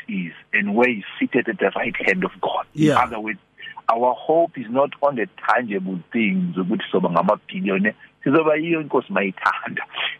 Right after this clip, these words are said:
Speaker 1: Sizohamba em-, emgwaqweni la esikuntereni, but there's a hope beyond that. In other words, we have got hope even beyond this life. That is why la quote khona kuSam-, in Proverbs fourteen verse thirty-two ukuthi, eh, we've got this refuge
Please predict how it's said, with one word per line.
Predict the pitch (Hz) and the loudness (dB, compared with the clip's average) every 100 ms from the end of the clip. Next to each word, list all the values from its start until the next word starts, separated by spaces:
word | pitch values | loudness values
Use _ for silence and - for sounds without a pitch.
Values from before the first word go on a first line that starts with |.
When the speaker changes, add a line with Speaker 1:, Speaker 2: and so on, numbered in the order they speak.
| _ | _
Speaker 1:
Sizohamba | - 98 113 127 | 0 4 4 2
em-, | 113 117 131 | -6 -4 0
emgwaqweni | 127 98 113 95 117 110 | 0 0 -2 0 0 2
la | 104 113 | 2 0
esikuntereni, | - 113 117 113 107 98 | -2 0 2 2 0 -2
but | - - _ - - _ | -2 -2 _ -20 -20 _
there's | 123 113 | 2 4
a | 120 | 2
hope | - - - 170 165 - | 0 -6 2 4 4 -2
beyond | - 107 113 107 92 | -6 0 0 0 -2
that. | - - - - _ _ | 0 0 -6 -16 _ _
In | 120 117 | 0 2
other | 123 117 110 | 2 2 0
words, | 110 95 107 | -2 -4 -2
we | 110 | -2
have | 98 - | -2 -2
got | 107 - | -2 -2
hope | - - 147 160 | -10 0 2 2
even | 170 143 117 90 | -2 -2 -2 -2
beyond | 101 113 127 135 104 | -4 2 2 2 -2
this | 107 - | -4 -4
life. | - - 117 - - - - - - | -4 0 0 0 -8 -20 -20 -10 0
That | 131 | 2
is | 120 | 2
why | 117 117 | 0 0
la | 113 | 0
quote | 110 120 117 123 | -2 -2 0 0
khona | - 110 101 | 2 0 0
kuSam-, | - - 120 104 92 _ _ _ - - | 0 2 2 0 -10 _ _ _ -20 -8
in | 123 202 - | 0 2 4
Proverbs | 131 117 110 - | 2 2 0 -2
fourteen | 113 - 113 | 0 0 0
verse | 104 - | 0 0
thirty-two | 104 101 107 | 0 0 0
ukuthi, | 98 92 98 - - - - - | -2 0 0 -2 -4 -8 -12 2
eh, | 113 113 | 4 4
we've | 117 | 2
got | - 110 | 2 2
this | 165 175 | 2 0
refuge | 107 120 - 98 | 0 0 0 -2